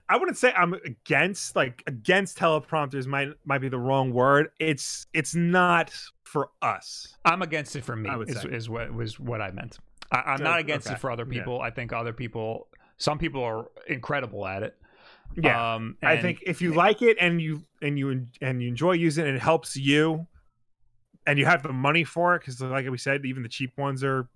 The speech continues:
Speaker 1: kind of expensive, then by all means. For us, and this is even cheaper, you just write it down, and then in between takes, you read the next line.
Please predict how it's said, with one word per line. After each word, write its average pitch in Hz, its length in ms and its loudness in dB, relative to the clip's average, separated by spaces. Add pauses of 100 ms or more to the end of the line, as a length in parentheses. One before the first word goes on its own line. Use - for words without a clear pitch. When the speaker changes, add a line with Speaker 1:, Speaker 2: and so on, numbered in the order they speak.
(160)
Speaker 1:
kind 143 200 2
of 131 80 -2
expensive, 143 500 -4 (460)
then 143 160 2
by 139 160 6
all 139 200 6
means. 147 420 -2 (320)
For 160 240 2 (140)
us, 185 580 6
and 123 320 0
this 147 240 0
is 127 320 -4 (800)
even 135 280 0
cheaper, 135 580 2 (460)
you 135 120 -6
just 131 220 -4
write 151 320 4
it 139 160 -4
down, 143 440 2
and 135 120 -4
then 135 140 -4
in 143 60 -4
between 139 380 -6
takes, 135 420 -6
you 120 160 -14 (360)
read 127 220 -4
the 123 80 -10
next 113 240 -8
line. 98 260 -10